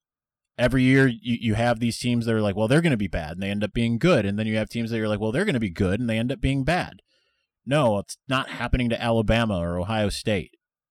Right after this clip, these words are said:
Or Oklahoma kinda had a little bit of a step back last year, but they ended up finishing well. More often than not, things change in college football.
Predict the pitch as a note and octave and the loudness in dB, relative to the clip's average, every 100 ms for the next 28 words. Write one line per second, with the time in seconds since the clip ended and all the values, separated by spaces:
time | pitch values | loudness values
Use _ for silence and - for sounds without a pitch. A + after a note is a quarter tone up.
0 | _ _ _ _ _ _ F#2 F#2 E2+ _ | _ _ _ _ _ _ -6 -4 -6 _
1 | _ _ _ B2 B2 A2+ C3 C#3 A#2+ A#2 | _ _ _ 0 2 4 4 4 2 0
2 | G2 G#2+ G2+ G#2 G2+ G2 F#2 - F#2+ E2+ | 0 0 0 0 0 -2 -4 -6 -6 -4
3 | F#2+ F2+ G2 G2 - - F2 F#2+ F#2+ F#2 | -4 -4 -2 -2 -4 -4 -6 -4 -4 -2
4 | F#2+ F2+ - A2+ B2 F#2 D#2+ D#2 D2 G2 | -2 -6 -2 -2 -2 -4 -6 -6 -8 -10
5 | - - _ _ _ _ _ _ _ _ | -12 -18 _ _ _ _ _ _ _ _
6 | _ _ _ _ _ _ _ _ _ _ | _ _ _ _ _ _ _ _ _ _
7 | _ _ _ _ _ _ _ _ _ E2 | _ _ _ _ _ _ _ _ _ _
8 | - A2+ D#3 E3+ - E3 C3 C#3+ C#3+ - | -6 2 2 4 2 2 2 2 0 0
9 | B2+ A#2 - B2+ A2 G#2 G2+ F2+ - G2 | 0 0 0 -2 -2 -2 0 -2 -4 -6
10 | - C2 | -6 -10